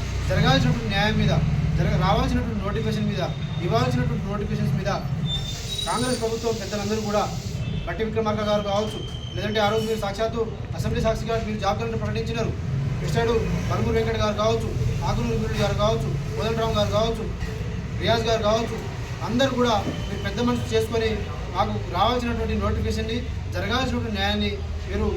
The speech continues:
చేయాలని చెప్పేసి మేము మిమ్మల్ని విజ్ఞప్తి చేస్తూ, ఇది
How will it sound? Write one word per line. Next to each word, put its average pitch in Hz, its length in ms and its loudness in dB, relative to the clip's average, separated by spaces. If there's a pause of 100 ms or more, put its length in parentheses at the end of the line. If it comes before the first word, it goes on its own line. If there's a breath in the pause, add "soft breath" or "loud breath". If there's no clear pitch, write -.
(380)
చేయాలని 233 340 2
చెప్పేసి 226 300 -2
మేము 208 160 -2 (340)
మిమ్మల్ని 202 300 -2 (480)
విజ్ఞప్తి 240 400 -2
చేస్తూ, 240 220 0 (720)
ఇది 233 100 -2